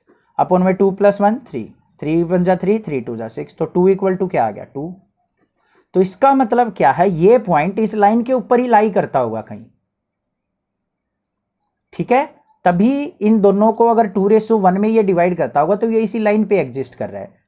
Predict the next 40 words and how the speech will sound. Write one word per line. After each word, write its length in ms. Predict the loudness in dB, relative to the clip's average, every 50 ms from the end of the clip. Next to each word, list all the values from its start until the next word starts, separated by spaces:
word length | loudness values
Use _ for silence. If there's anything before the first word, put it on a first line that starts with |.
| _
इसीलिए 400 | -12 -6 -2 -2 0 2 2 2 4
हमारे 280 | 4 4 4 2 2
ये 140 | 2 0 0 -2 -4 -4 -2
पॉइंट्स 280 | 0 0 0 -2 -4
क्या 120 | -2 0 2
हो 120 | 2 0
गए, 260 | 0 -2 -2 -2 -4 -6 _ _ _ _ _ _ -8
इक्वल। 360 | -8 -6 -10 -18 -20 -20 _ _ _ _ _ _ _ _ _ -8
तो 40 |
यहाँ 220 | -6 -2 0 0 0
पे 100 | 0 2
क्या 160 | 2 2 4 4
कह 100 | 2 0
सकते 300 | 0 -2 -6 -6 -6 -6
हैं 60 | -4 -2
हम, 380 | -2 -2 -4 -4 -8 -10 -14 _ _ _ -14
so 200 | -4 -2 -2 0 0 -2 -6 -10 _ _ _ _ _ _ _ _ _ _ _ _ _ _ _ _ _ _ _ _ _ _
ये 180 | -6 -4 -2 0
लेफ्ट 300 | 0 0 0 0 0 -2
हैंड 120 | -2 0
साइड 220 | 2 2 2 2 0
equal 220 | -2 -2 -2 0 0
to 120 | 0 0
राइट 220 | 0 -2 -4 -4 -6
हैंड 120 | -8 -6
साइड 240 | -4 -4 -4 -4 -4
ऐसे 260 | -8 -10 -8 -6 -6 -6
लिख 140 | -6 -6 -8
देना, 240 | -8 -6 -6 -6 -8 -10 -12 _ _ _ _ _ _ _ _ _ _
for 380 | -6 -4 -2 -2 -2 -4 -6 -8 -10 -14 _ _ _ _ _ _ _ _ _ _ _ _ _ _ _ _ _ _ _ _ _ _
k 120 | -2 -2
is 140 | -2 -2 -4
equal 220 | -4 -6 -6 -4 -4
to 120 | -4 -4 -4 -6
टू 120 | -8 -8
के 160 | -8 -10 -12 -14
लिए, 240 | -14 -16 -20 -20 -20 _ _ _ _ _ _ _ _ _ _ _ _ _ _ _ _ _ _ _ _ _ _ _ _ _ _ _ _ _ _ _ _ -6
ये 120 | -4 -2
भी 140 | -2 -2 -4
for 320 | -4 -4 -6 -4 -4 -4